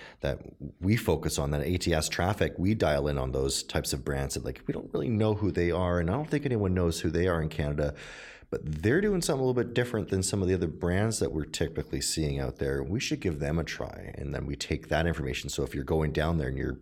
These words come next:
trying to, you know, find new products, it's important to kinda look at that and say, "Can this make a difference up here?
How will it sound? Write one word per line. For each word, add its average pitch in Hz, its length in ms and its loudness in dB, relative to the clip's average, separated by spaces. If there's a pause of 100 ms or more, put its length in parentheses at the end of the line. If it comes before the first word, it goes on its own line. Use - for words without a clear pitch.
trying 64 220 -4
to, 60 160 -4
you 65 120 -6
know, - 220 -10
find 73 360 -2
new 65 140 -4
products, 69 500 -2
it's - 200 -8
important - 480 -4
to - 80 -6
kinda 67 200 -2
look 67 240 -4
at 65 80 -2
that 67 220 -2
and - 100 -8
say, 65 260 -2 (160)
"Can 101 400 4
this 80 560 2
make 95 360 4
a 87 60 4
difference - 680 -2
up - 160 -2
here? - 420 -10